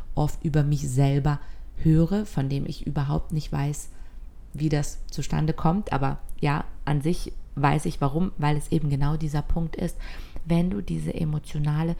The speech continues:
Unabhängigkeit erreicht hast,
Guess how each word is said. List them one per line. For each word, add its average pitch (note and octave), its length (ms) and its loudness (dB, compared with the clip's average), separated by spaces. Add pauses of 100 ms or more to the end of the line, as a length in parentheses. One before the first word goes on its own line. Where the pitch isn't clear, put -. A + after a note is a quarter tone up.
(280)
Unabhängigkeit D3+ 1160 0 (500)
erreicht D#3 680 -2 (100)
hast, - 500 -2